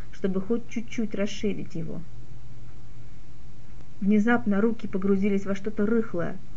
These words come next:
То были травяные корни с мелкими клубеньками земли, густые, как свалявшаяся шерсть. Сюрикен вытянул весь комок на себя,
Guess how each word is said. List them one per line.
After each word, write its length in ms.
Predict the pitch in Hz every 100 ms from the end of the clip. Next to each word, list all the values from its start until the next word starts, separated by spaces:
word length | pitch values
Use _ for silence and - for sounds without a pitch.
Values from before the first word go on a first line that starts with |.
| - - - -
То 100 | -
были 300 | 180 190 190 196 -
травяные 500 | 196 208 226 226 226
корни 480 | - 254 185 160
с 100 | 151
мелкими 440 | 190 226 220 - 190
клубеньками 640 | 190 185 190 190 208 196
земли, 460 | 180 190 196 165 160 - -
густые, 440 | - 185 - 247 233
как 180 | 196 -
свалявшаяся 680 | 190 202 196 - 190 190 196
шерсть. 360 | - 196 151 - - - - - - - - -
Сюрикен 460 | 196 202 233 220 196
вытянул 440 | 233 240 214 202
весь 180 | 196 214
комок 420 | - 220 208 190
на 100 | 185
себя, 420 | 196 214 196 254